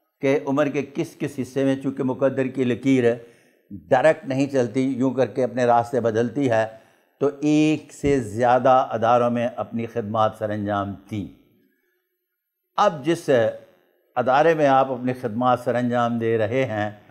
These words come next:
अब यहाँ रुख जो है आगे चलकर अवामी मकबूलियत का फिफ्टी टू के बाद आ रहा है, तो फिफ्टी टू आते ही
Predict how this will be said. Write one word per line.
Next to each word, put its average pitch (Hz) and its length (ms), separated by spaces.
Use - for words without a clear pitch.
अब 139 280
यहाँ 127 460
रुख 127 360
जो 123 160
है 123 160
आगे 120 320
चलकर 117 360
अवामी 123 380
मकबूलियत 120 640
का 120 80
फिफ्टी 139 260
टू 127 200
के 123 140
बाद 117 340
आ 107 140
रहा 117 320
है, 117 300
तो 147 60
फिफ्टी - 720
टू 147 220
आते 131 460
ही 117 200